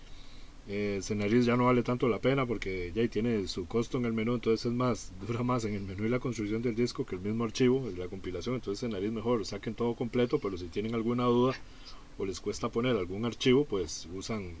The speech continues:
este método. Y así sería, señores, método hacen, así es como trabaja para los que lo ocupan. Eso funciona igual con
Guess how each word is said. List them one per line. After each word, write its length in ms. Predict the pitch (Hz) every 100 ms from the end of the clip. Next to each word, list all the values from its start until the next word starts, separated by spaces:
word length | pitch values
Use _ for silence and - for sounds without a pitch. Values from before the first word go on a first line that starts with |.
| -
este 240 | 101 -
método. 340 | 98 131 120 92 - - - - - - - - - - - - - -
Y 100 | 127
así 220 | 113 123
sería, 280 | 139 139 147
señores, 560 | 117 110 135 113 - - - - 85
método 360 | 101 117 131 117
hacen, 300 | 127 147 135 104
así 160 | 101
es 80 | 107
como 180 | 123 120
trabaja 380 | 104 95 95 87
para 160 | 90
los 340 | 90 90 80 - -
que 100 | 95
lo 80 | 98
ocupan. 300 | 120 98 98
Eso 160 | 120
funciona 320 | 139 120 131
igual 240 | 135 135 147
con 300 | 143 151